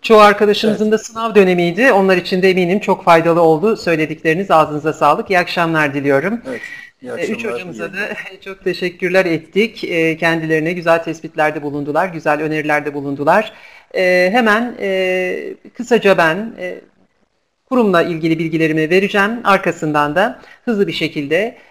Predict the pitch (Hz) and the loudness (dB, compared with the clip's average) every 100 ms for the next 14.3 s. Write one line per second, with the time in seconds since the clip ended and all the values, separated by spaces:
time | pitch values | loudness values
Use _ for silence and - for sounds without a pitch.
0 | - 170 165 160 175 180 - 170 180 - | -8 -2 0 2 0 0 0 0 0 -2
1 | 160 - 147 143 196 180 156 147 143 160 | -8 -6 -6 -4 -6 -6 -4 -2 -2 0
2 | 170 - 165 185 185 160 147 - 143 135 | 0 -2 -10 -6 -8 -6 -10 -6 -4 -4
3 | 135 202 226 - 160 139 127 127 131 226 | -4 -2 -2 -4 -4 -4 -4 -6 -4 -4
4 | 196 185 147 160 190 - 156 156 147 143 | -4 -8 -8 -6 -6 -2 -2 -2 -6 -6
5 | 139 202 214 - _ _ _ 175 165 185 | -4 -4 -4 -12 _ _ _ -6 -2 0
6 | 190 196 170 139 - 139 170 226 196 202 | 0 0 0 -2 0 2 2 0 -2 0
7 | 196 185 190 175 165 156 147 151 147 135 | 0 -2 -6 -4 0 0 0 -2 -6 -8
8 | - 151 143 147 196 202 - 156 151 - | -8 -6 -4 -4 -8 -10 -8 -6 -6 -4
9 | 180 165 151 143 147 - 160 180 170 180 | -4 -2 -4 -4 -6 -4 -6 -6 -10 -10
10 | 170 156 151 139 135 - - _ _ - | -8 -4 -4 -4 -4 -6 -12 _ _ -12
11 | 165 160 165 - - - 220 214 214 196 | -6 -6 -6 -8 -8 -6 -2 0 2 4
12 | 180 180 175 - 175 165 170 175 - 160 | 4 2 -6 -4 -6 -2 0 0 -2 -4
13 | 165 160 156 151 - 160 151 139 139 139 | -4 -2 -4 -6 -8 -6 -2 -2 -2 -4
14 | - 269 277 | -4 -6 -8